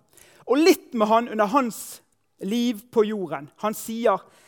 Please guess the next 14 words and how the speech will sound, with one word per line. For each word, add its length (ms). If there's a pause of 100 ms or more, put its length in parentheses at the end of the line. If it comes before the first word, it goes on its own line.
(160)
«Men 280
dere 640
er 160
de 340
som 220
har 160
holdt 260
ut 280
sammen 500
med 140
meg 200 (540)
i 80
mine 380
prøvelser.» 580